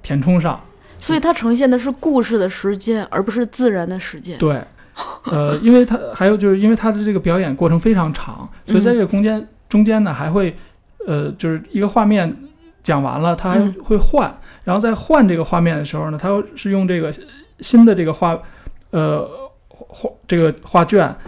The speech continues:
Speaker 1: 的一端，就是它在这一侧，就是有两个并，并列的有两个这个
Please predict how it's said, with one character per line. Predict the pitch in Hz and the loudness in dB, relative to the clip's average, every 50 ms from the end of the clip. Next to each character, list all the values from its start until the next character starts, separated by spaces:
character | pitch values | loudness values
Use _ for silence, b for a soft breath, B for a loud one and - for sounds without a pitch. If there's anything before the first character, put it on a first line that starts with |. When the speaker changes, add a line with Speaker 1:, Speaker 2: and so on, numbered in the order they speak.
| B B B | B B B
Speaker 1:
的 | - 175 | -4 -2
一 | 180 180 | -2 -2
端， | 160 180 185 180 185 185 | 0 0 2 2 2 0
就 | 185 185 | 0 -2
是 | 170 | -2
它 | 160 185 202 | -2 -4 -4
在 | 196 208 190 165 170 - - _ | -2 -2 -2 -2 -4 -10 -14 _
这 | - 185 | -4 -2
一 | 175 170 185 | -2 -2 -4
侧， | 185 - - 240 196 151 135 - - _ | -6 -4 0 0 0 0 -2 -4 -12 _
就 | - 175 165 | -4 -4 -2
是 | 156 156 | -2 0
有 | 160 185 226 | 0 0 2
两 | 233 208 170 - - - - | 2 0 0 -2 -4 -12 -10
个 | - 165 196 196 160 - - _ _ - | -2 0 0 0 0 -4 -6 _ _ -6
并， | - 247 233 202 196 - | 2 4 4 4 2 2
并 | - 247 233 240 | 4 6 6 6
列 | 262 233 180 | 6 4 2
的 | 165 | 0
有 | 180 214 | 0 0
两 | 214 190 160 - - - | 0 0 -2 -2 -6 -6
个 | 151 180 190 175 156 - - - | -2 0 0 0 -2 -4 -12 -8
这 | - 175 160 143 | -4 -4 -4 -4
个 | 151 143 135 - - - | -4 -8 -8 -10 -12 -16